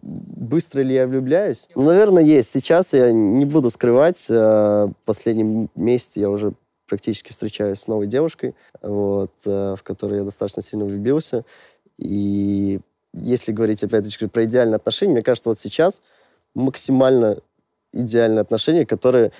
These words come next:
я всегда, достаточно сейчас это <laughs> такой секретный контент, <laughs> всегда хотел из своей бывшей девушки сделать вот что-то похожее, что сеч-, сейчас я нашел. И я пытался ее изменить, пытался ее поменять, но человек,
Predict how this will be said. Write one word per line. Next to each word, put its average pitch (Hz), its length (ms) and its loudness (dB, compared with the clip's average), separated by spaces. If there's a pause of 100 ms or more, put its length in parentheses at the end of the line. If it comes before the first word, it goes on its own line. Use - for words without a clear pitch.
(160)
я 131 160 2
всегда, 156 580 0
достаточно 104 480 -4
сейчас 95 260 -8
это - 420 -4
<laughs> - 60 -12
такой 131 380 0 (300)
секретный 127 540 0
контент, 127 540 0
<laughs> 226 520 -4
всегда 127 420 0
хотел 131 540 0 (100)
из 120 140 -6
своей 117 240 2
бывшей 120 480 -2
девушки 104 460 0
сделать 117 360 -2
вот 101 100 -8
что-то - 300 -4
похожее, 143 540 0
что 104 360 -2
сеч-, - 380 -12
сейчас - 480 -4
я 120 60 -4
нашел. 110 480 -4 (180)
И 110 60 -2
я 117 380 2
пытался 151 460 0
ее 139 160 2
изменить, 135 440 0
пытался - 440 -2
ее 117 60 0
поменять, 127 480 0
но - 60 -4
человек, 131 300 -2